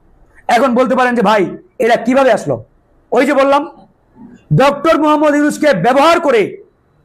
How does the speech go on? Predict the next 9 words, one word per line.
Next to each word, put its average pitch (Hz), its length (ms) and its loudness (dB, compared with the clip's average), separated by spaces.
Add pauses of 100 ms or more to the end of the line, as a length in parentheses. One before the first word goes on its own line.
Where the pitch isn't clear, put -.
(420)
ওই 262 160 2
ভারতীয় 285 500 0
ফ্যাসিবাদের 269 560 0
একটা 269 160 -2
গ্রুপ 285 320 0 (1300)
এই 247 160 0
কাজগুলো 240 380 0
করছে 269 680 -2
বাংলাদেশে 233 680 -2